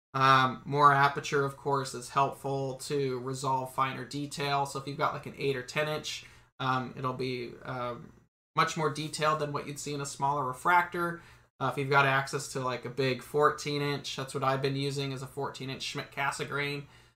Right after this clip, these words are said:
Um, it really drives that home. You get a lot of the detail, but it is, like I said, it is rapidly moving away from us. So the size of Mars is a lot smaller than it was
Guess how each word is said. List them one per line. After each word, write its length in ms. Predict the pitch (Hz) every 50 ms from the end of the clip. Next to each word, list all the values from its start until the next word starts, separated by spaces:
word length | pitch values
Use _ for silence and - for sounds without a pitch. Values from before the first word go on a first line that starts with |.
| _ _ _
Um, 380 | - 131 127 127 123 120 - -
it 160 | - 135 123 -
really 640 | 127 131 135 139 139 143 139 139 143 135 135 131 127
drives 880 | - - 131 131 135 135 135 131 131 131 127 127 127 - - - - - -
that 240 | 131 135 135 131 -
home. 420 | - - 139 139 139 143 143 143 143
You 80 | 139
get 140 | 131 135 127
a 40 | 127
lot 120 | 127 127
of 60 | 123
the 40 | 131
detail, 560 | 113 - 131 131 131 - - 143 139 139 139
but 240 | 135 135 135 131 - -
it 120 | - 135 131
is, 460 | 135 139 143 139 131 131 - - - - - - _ _ _ _ _ _ _ _ -
like 100 | - 131
I 40 | 135
said, 180 | 135 - 147 135
it 100 | 131 131
is 180 | 139 139 131
rapidly 640 | 127 127 135 139 143 139 143 143 151 143 143 147 143
moving 320 | 139 143 143 139 143 139
away 260 | 139 131 131 131 135
from 220 | 135 135 139 139 135
us. 180 | 131 131 -
So 140 | - 135 131
the 100 | 131 135
size 880 | 127 - - - - - - 156 151 156 151 147 143 147 147 143 139 143
of 200 | 139 127 - - - - - - -
Mars 720 | 139 135 147 151 147 143 139 131 131 131 127 127 127 - - -
is 240 | 135 131 127 123
a 60 | 131 123
lot 380 | 123 123 131 139 147 151 -
smaller 460 | - - 165 156 156 156 160 151 147
than 160 | 135 139 139 135
it 160 | 131 120 -
was 720 | 127 139 147 143 139 139 135 131 131 123 - - -